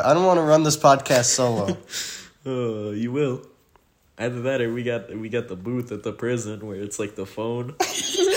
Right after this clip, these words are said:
Speaker 2: The phone, and you, you just hold it up like, "So how many fifth graders?" <laughs>
Speaker 1: Are you smarter than a fifth grader?
Speaker 2: Probably. I got all A's right now.
Speaker 1: I'm failing a language I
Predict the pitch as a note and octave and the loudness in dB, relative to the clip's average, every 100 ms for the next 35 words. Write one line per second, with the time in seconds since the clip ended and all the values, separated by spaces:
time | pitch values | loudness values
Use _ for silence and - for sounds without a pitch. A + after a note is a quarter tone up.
0 | C5+ - B2 - B2+ C3 C#3 - C3 B2+ | 0 -2 -2 -2 -2 -2 -2 -2 -4 -4
1 | A#2 - B2 B2+ B2 B2 A2+ A2 F#2+ F#2 | -8 -8 -8 -6 -4 -4 -4 -6 -6 -6
2 | F#2 - _ _ _ _ _ - C#3 C4+ | -6 -10 _ _ _ _ _ -10 -6 -6
3 | - D3 - E3+ - - E2+ - - - | -4 -4 0 0 0 -2 -4 -4 -6 -6
4 | - - - - - - - - - D#4 | -6 -8 -8 -8 -6 0 6 8 10 10
5 | C4 - C4+ G3+ F3 - D3 C3+ D3 D3 | 10 8 6 4 0 -2 0 2 2 0
6 | C#3+ D3 D3+ E3+ F3 G3 G3+ - - - | -2 -4 -4 -4 -2 -4 -8 -16 -20 -20
7 | _ _ _ - - - F#2 E2 E2+ - | _ _ _ -16 -12 -10 -8 -10 -14 -18
8 | - - - - - _ - - - B2+ | -20 -20 -20 -20 -20 _ -20 -18 -12 -8
9 | A2+ G#2 G#2+ G#2+ F#2 E2+ D#2+ D2+ - _ | -6 -6 -6 -6 -8 -12 -16 -18 -20 _
10 | _ _ _ _ - - _ _ _ B2 | _ _ _ _ -20 -20 _ _ _ -12
11 | - G2 G#2 F2+ F#2 F#2 F#2 F#2 F#2 G2 | -6 -4 -4 -4 -4 -4 -6 -6 -8 -10
12 | G2 | -12